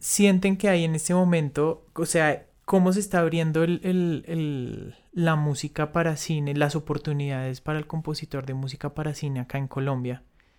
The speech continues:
Eh, ¿y qué sienten que se viene para la música para cine en Colombia?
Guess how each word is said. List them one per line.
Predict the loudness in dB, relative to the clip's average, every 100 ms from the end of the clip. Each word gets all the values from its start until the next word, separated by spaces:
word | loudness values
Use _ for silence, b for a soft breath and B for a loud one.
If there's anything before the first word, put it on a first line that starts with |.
| _ _ _ -4
Eh, | 0 2 2 0
¿y | -2
qué | 0 0
sienten | 0 -2 -4 -4
que | -4
se | -2
viene | -2 -2 -4
para | -4 -4 -4
la | -6
música | -8 -12 -14 -10
para | -10 -10
cine | -10 -12
en | -12
Colombia? | -16 -20 -20